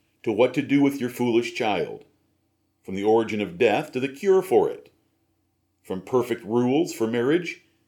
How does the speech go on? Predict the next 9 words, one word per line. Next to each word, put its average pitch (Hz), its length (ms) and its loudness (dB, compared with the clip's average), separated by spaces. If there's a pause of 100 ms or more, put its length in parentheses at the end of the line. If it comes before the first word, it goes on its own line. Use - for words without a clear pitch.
(260)
to 123 120 -6
the 139 180 -4
eternal 156 380 -2
state 120 340 2
of 113 80 0
the 113 80 2
wicked. 117 460 0 (1080)
Fearing 175 480 0
God 110 600 2